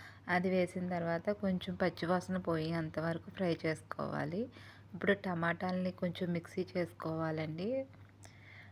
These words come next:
దాన్ని సాస్‌లా చేసుకొని టమాటాలని దాంట్లో అయితే వేసేయాలి. అలాగే టమాటా సల్సా కూడా వేసుకోవాలి ఒకటి,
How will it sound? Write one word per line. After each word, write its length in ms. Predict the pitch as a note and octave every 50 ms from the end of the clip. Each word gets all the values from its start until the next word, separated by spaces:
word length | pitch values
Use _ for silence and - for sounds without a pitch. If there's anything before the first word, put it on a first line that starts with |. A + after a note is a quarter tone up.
| - - - E3
దాన్ని 240 | F3+ G3 F#3+ F#3+ -
సాస్‌లా 420 | - G3 F#3 F3+ F3 - F#3+ G3+ G3+
చేసుకొని 500 | G3 - F#3 F3 - - - F#3 F#3+ G#3
టమాటాలని 640 | G#3 - G3 F3 E3+ E3 E3 - F3 E3+ F3 F#3+ G#3
దాంట్లో 360 | G3 G3+ F3+ E3 D#3 D#3+ E3 F3
అయితే 200 | E3+ E3+ - F#3
వేసేయాలి. 680 | F3+ F3 E3 D#3+ - E3+ D#3+ D#3 D#3 D3+ D3 D3+ F#3 A3+ C4 - - - - - - - -
అలాగే 280 | E3 E3+ E3+ E3 F3+ F#3
టమాటా 460 | - G3+ F3+ E3+ E3 E3 E3+ - F#3+ F#3 -
సల్సా 380 | F#3+ E3+ E3+ E3 - F3+ F3
కూడా 260 | F3 F3+ F3 F3 F3+ F3
వేసుకోవాలి 640 | E3+ D#3+ - - - - D#3 D#3 D3+ D3+ D#3 D#3 D#3 D3
ఒకటి, 300 | - D#3+ - - F3